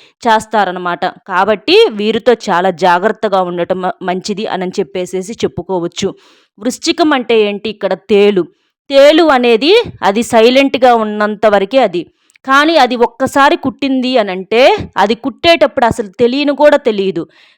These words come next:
కానీ తర్వాత వస్తుంది చూడండి, దాని విషం అనేది అంటే స్లోగా వాళ్ళకి అది ఆ కాలుకి కానీ లేదా చేతికి కానీ కుట్టిన దగ్గర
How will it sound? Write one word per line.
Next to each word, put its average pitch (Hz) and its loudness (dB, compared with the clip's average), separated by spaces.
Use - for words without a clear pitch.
కానీ 294 0
తర్వాత 277 2
వస్తుంది 220 -2
చూడండి, 214 -4
దాని 202 -4
విషం 277 -2
అనేది 214 -4
అంటే 196 0
స్లోగా 226 2
వాళ్ళకి 196 -4
అది 180 -4
ఆ 175 -6
కాలుకి 208 -2
కానీ 196 -6
లేదా 190 -4
చేతికి 196 -8
కానీ 180 -6
కుట్టిన 220 -12
దగ్గర 185 -6